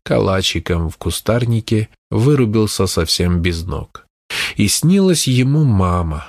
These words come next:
отец, братья и сёстры. Он проснулся от рыданий,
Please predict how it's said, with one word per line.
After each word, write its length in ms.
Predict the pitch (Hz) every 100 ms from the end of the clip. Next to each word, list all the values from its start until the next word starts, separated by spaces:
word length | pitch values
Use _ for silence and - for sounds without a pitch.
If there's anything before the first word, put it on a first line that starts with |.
| _ -
отец, 840 | 95 - 82 87 82 - - - -
братья 800 | 85 85 90 110 - 98 98 92 -
и 100 | 98
сёстры. 680 | - 87 71 - - 82 - _ _ _ _ _ -
Он 200 | 175 131
проснулся 680 | 113 101 - 131 113 - 101
от 240 | - -
рыданий, 640 | 95 85 87 78 78 -